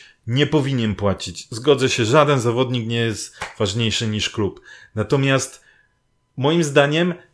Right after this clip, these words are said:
to jest wszystko tak ładnie ubrane, bo nam już było nie po drodze od jakiegoś czasu, żeby, y, ten Wolsztyn był. I to nie masz sytuacji, słuchajcie,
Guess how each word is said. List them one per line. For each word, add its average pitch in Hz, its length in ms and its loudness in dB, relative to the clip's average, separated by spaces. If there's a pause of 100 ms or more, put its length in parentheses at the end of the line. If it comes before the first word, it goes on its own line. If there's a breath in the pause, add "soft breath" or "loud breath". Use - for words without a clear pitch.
(100)
to - 100 0
jest 139 160 4
wszystko - 440 0
tak 156 240 2
ładnie 156 340 4
ubrane, 139 600 2 (280 loud breath)
bo 135 100 2
nam 160 220 2
już 160 180 2
było 165 300 2
nie 170 140 4
po 165 180 2
drodze 170 380 6
od 165 100 0
jakiegoś 170 460 2
czasu, 170 360 2
żeby, 117 240 0 (580)
y, - 20 -20
ten 139 180 4
Wolsztyn 127 540 2
był. 101 240 4 (360 soft breath)
I 120 100 -6
to 151 140 4
nie 170 200 4
masz 190 160 4
sytuacji, 143 760 2
słuchajcie, 101 480 -2